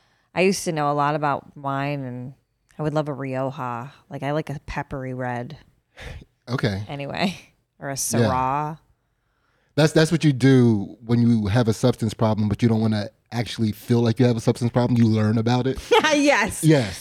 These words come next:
Speaker 1: And, like, so the tastings of, like, all the restaurants I worked at, like, "Oh, we're gonna go, there's a wine tasting." I'd be like, "Yes."
Speaker 2: Yeah.
Speaker 1: Because I was a fucking booze hound. I'm like, "Let me get another, let me get a, mm, I'm getting notes of, give me that bottle."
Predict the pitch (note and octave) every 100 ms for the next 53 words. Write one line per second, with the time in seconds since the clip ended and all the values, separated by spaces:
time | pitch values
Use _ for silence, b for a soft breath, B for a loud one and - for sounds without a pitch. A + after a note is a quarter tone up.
0 | - B3 B3 A#3+ A#3 B3 A3+ G#3+ - G#3
1 | A3 A#3 A3+ G#3 F#3+ F#3 F#3 E3+ E3+ -
2 | F#3 G#3 G3+ G#3 G#3+ G#3+ A#3+ D4 C4+ C4+
3 | C#4 C4+ A#3 A3 G#3+ B3 A3+ G3+ G#3 A#3
4 | F#3 - D#3+ D3+ - - - - - -
5 | - - - - C#3+ C3 F#2+ - - _
6 | _ F#3+ G3 F#3 F#3+ F3 F3+ F3+ - G3
7 | F#3+ F3+ F#3 G3+ F#3 D2+ C2 E2+ F#3 G3+
8 | A#3 C4+ C4+ A#3+ G3 F#3 G3+ G3+ G#3+ A3+
9 | A3+ G#3+ - A#3 A#3 F#3+ F#3 G3+ F#3+ F#3
10 | F3+ F3 E3+ D#3+ - - F#3+ E3+ D3+ D3
11 | C3 C3+ C3+